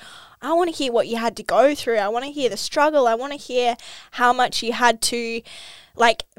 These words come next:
bare your heart and be vulnerable and trust that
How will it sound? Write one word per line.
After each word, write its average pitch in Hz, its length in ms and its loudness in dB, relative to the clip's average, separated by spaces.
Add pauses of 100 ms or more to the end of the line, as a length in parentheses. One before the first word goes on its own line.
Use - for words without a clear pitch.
(100)
bare 247 260 10
your 220 240 0
heart 226 420 4
and 220 120 -6
be 220 120 -8
vulnerable 226 720 0
and 196 160 -4
trust - 680 -4
that 214 240 2